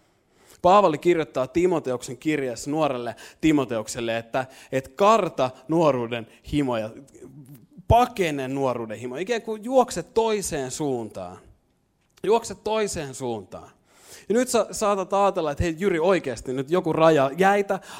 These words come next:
hattuun. Mä oon nuori, nuori tyyppi. Ei ne asiat, mitä mä nyt teen, vaikuta millään tavalla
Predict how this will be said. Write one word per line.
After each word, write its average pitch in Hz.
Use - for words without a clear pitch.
hattuun. 165
Mä 202
oon 202
nuori, 196
nuori 190
tyyppi. 185
Ei 220
ne 214
asiat, 214
mitä 185
mä 175
nyt 202
teen, 170
vaikuta 175
millään 175
tavalla 127